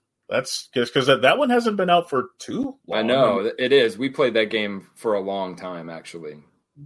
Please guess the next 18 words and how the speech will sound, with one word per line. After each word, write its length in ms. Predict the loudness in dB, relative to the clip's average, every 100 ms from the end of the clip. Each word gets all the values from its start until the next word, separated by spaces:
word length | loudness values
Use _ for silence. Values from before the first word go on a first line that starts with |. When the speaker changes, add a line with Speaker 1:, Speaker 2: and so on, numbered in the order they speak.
| -6
Speaker 2:
And 100 | 0
that 120 | 2
is 100 | 2
kinda 220 | 0 -2 -2
crazy 320 | -2 -2 -4
'cause 220 | -8 -8
we 160 | -6 -8
played, 460 | 2 4 4 2
dude, 160 | -2 0
I, 160 | 0 0
Call 240 | 0 2
of 60 | 2
Duty's 240 | 0 -2
been 120 | 2 2
out 140 | 2
for 100 | -2
a 80 | -2
while. 600 | 2 2 2 -2 -12 -18